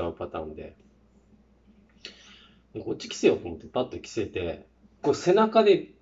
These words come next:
ペタって止めるんですけど、背中をペチって止めるとこをめっちゃ斜めに止めてみたんですよ。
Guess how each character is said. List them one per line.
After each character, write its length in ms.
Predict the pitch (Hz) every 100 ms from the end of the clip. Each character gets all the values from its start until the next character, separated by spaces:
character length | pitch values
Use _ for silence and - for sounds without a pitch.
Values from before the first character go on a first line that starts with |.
| _ -
ペ 120 | 127
タ 100 | 139
っ 80 | 156
て 100 | 120
止 160 | - 107
め 140 | 104
る 100 | 104
ん 60 | 90
で 60 |
す 120 | - -
け 100 | 87
ど、 140 | 82
背 180 | - 156
中 260 | 160 175
を 260 | 156 147 135 - - -
ペ 80 | 127
チ 200 | 139 156
っ 40 |
て 100 | 107
止 120 | -
め 120 | 101 101
る 140 | 101
と 100 | 110
こ 120 | -
を 440 | 82 87 85 85 - - - - -
め 200 | 110 160
っ 160 | 185 -
ち 100 | 208
ゃ 80 | 185
斜 280 | 196 208
め 80 | 185
に 120 | 110
止 100 | -
め 120 | 113 107
て 120 | 110
み 100 | 98
た 100 | 87
ん 60 |
で 60 | -
す 100 |
よ。 80 | -